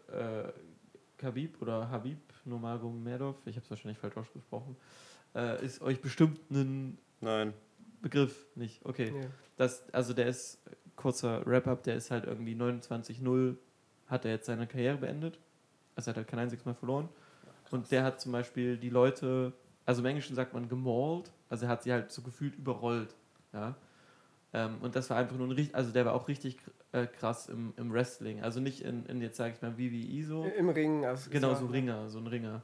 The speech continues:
Speaker 3: Mhm.
Speaker 1: Und, ähm, da war's halt, also der hat teilweise gegen so wirklich exzellente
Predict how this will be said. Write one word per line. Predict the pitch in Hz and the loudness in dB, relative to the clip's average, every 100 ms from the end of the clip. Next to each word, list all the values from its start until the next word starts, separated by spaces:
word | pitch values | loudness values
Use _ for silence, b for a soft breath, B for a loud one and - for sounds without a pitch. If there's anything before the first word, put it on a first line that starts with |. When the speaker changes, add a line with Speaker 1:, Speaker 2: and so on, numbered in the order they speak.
| - | -10
Speaker 3:
Mhm. | 143 139 156 _ - | -10 -10 -14 _ -2
Speaker 1:
Und, | 120 117 107 - | -2 -2 -6 -4
ähm, | 113 113 110 110 _ _ _ _ _ _ - - | -4 -4 -8 -14 _ _ _ _ _ _ -20 0
da | 131 127 | 4 6
war's | 127 | 4
halt, | 131 120 | 2 2
also | 123 | 2
der | 135 | 2
hat | 135 | 4
teilweise | 131 127 127 | 6 6 4
gegen | 123 123 123 | 0 -2 0
so | 123 117 | 0 2
wirklich | 135 131 - - | -2 -2 -6 -2
exzellente | 147 - - 127 139 143 135 131 123 | 0 0 -2 2 2 0 0 2 0